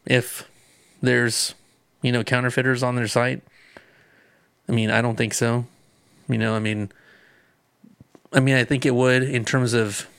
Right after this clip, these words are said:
you know, them being able to keep, um, legitimate businesses on there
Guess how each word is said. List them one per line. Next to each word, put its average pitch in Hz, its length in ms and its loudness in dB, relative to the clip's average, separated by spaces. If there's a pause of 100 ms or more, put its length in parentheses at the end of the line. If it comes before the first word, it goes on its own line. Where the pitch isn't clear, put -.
you 117 100 0
know, 117 100 2
them 117 180 0
being 117 180 -2
able 110 180 -2
to 110 80 -2
keep, - 360 -4 (680)
um, 104 420 -2 (160)
legitimate 120 500 -2
businesses 160 520 0
on 165 140 -2
there 185 220 -2